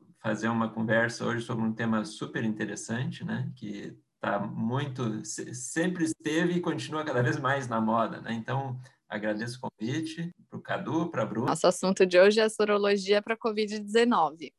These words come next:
Speaker 2: Um tema bastante importante atualmente, né? Como o doutor Carlos falou. E, então, pra gente começar, eu acho que seria interessante falar um pouquinho da utilidade da sorologia no diagnóstico da covid dezenove, doutor Carlos Eduardo.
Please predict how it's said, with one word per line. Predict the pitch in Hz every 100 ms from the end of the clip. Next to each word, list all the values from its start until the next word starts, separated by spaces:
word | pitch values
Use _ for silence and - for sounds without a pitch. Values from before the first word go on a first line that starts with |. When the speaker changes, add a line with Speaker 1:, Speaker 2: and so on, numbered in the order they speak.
| _ _ _ _ _ _
Speaker 2:
Um | 170 185
tema | - 202 202 202
bastante | 190 202 214 226
importante | 254 247 226 - 196 214
atualmente, | 226 220 196 190 170 180 277 - 233
né? | 202 240
Como | 220 185
o |
doutor | 180 190 180
Carlos | 175 170 175
falou. | - 170 165 185 262 - - - - _ -
E, | 190 196 196 202 196 196 185
então, | 220 240 262 302 - _
pra | 277 302
gente | 359 339
começar, | 330 285 269 285 262 349
eu | 269
acho | 269
que | -
seria | - 262
interessante | 269 269 247 254 262 240 269 - 302 311 -
falar | 262 254 262
um | 285
pouquinho | 285 - 269 277
da | 269
utilidade | 277 269 269 226 220 254 320 254
da | 226
sorologia | - 214 208 208 208 220 254
no | 247
diagnóstico | 247 233 240 226 226 -
da | 226
covid | 226 233 226 220 220
dezenove, | 208 240 262 247 190
doutor | 185 180 185
Carlos | 185 180 185
Eduardo. | 185 196 175 -